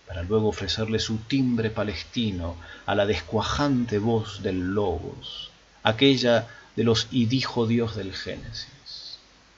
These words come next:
"Y dijo Dios en la penumbra de Cesarea de Filipos: 'Tú eres Pedro, y sobre esta piedra edificaré mi iglesia'".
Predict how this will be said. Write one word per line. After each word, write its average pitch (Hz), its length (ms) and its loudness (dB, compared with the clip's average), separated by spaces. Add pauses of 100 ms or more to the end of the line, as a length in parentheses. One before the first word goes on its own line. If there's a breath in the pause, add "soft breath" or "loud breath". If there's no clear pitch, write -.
(140)
"Y 127 140 4
dijo 113 400 2
Dios 95 640 -6
en 110 140 0
la 98 140 -2
penumbra 113 540 2
de 107 100 2
Cesarea 104 540 0
de 95 100 -4
Filipos: 92 840 -8 (800)
'Tú 98 240 0
eres 85 200 -6 (160)
Pedro, 80 380 -8 (720)
y - 80 -4
sobre 101 340 0
esta 98 280 -4
piedra 110 420 -2
edificaré 85 580 -4
mi 82 140 -2
iglesia'". 76 640 -4